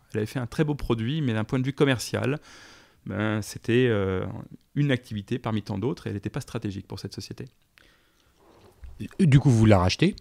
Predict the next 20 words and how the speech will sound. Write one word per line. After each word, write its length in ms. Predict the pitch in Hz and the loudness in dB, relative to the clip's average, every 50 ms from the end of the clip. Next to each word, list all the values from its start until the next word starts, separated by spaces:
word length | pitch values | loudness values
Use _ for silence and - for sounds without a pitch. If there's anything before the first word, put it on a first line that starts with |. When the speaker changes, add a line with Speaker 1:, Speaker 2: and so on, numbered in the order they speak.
| - - - - - - - - | -12 -20 -20 -20 -20 -20 -10 -6
Speaker 1:
Du 140 | 131 113 123 | -4 -2 0
coup, 100 | - 294 | 2 2
on 40 | |
la 60 | 254 120 | 2 2
rachète. 400 | 98 101 - - 165 - - - | 0 -2 -2 -2 -4 -4 0 2
Speaker 2:
Mais 100 | 117 147 | 2 4
tu 100 | - - | 6 6
la 140 | 120 120 110 | 8 8 8
rachètes 320 | 113 113 - 175 170 - | 6 6 4 4 4 4
en 40 | 139 | 6
la 120 | 120 113 | 4 4
finançant 400 | - - 127 120 120 117 - 147 | 4 4 2 2 2 2 4 4
avec 240 | 139 120 113 113 - | 4 6 4 4 4
le 100 | 120 113 | 4 4
million 300 | 110 117 120 120 135 135 | 4 4 4 4 4 6
d'euros 260 | 123 117 110 110 139 | 6 6 6 6 4
que 60 | 143 127 | 4 2
vous 160 | 113 104 113 | 2 4 4
aviez 220 | 110 104 107 107 | 4 6 6 6
levé ? 280 | 107 113 107 131 170 | 8 8 8 6 4